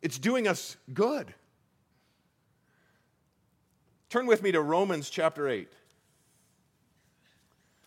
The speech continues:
Romans chapter eight.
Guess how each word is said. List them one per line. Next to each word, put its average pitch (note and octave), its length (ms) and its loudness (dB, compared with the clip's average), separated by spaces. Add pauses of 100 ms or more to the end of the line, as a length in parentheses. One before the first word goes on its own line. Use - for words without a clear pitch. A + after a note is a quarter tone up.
(1700)
Romans F3+ 440 -2
chapter D3+ 560 -8 (220)
eight. A2+ 360 -10